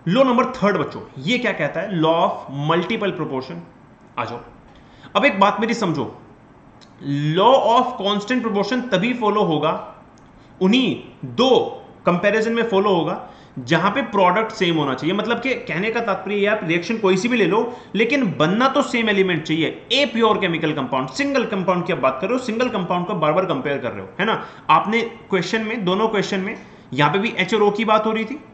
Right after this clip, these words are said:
यहाँ पे भी एच और ओ की बात हो रही थी, नीचे भी, है ना? आपसे दोनों में पानी की बात ही की थी, यहाँ पे भी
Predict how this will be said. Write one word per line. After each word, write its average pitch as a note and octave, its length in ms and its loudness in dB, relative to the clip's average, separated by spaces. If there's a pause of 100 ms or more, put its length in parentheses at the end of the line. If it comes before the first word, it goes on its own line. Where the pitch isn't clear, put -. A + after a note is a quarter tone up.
(120)
यहाँ D3 180 0
पे G3 80 0
भी G#3+ 100 0
एच G#3+ 160 0
और G#3+ 80 2
ओ G#3 80 2
की A3 140 -4
बात G3+ 200 0
हो G3+ 60 -2
रही G3+ 140 -4
थी, A3+ 220 -10
नीचे D#3 260 2
भी, F#3+ 140 -6 (160)
है C#3+ 80 0
ना? F#3+ 260 -2 (240)
आपसे D3 240 2
दोनों E3+ 180 2
में F#3+ 160 -2
पानी F3 240 2
की F3+ 100 -4
बात F#3 200 0
ही F#3+ 40 -6
की F3+ 120 -8
थी, G3 120 -12
यहाँ D#3 240 2
पे F#3+ 100 2
भी A3+ 140 -4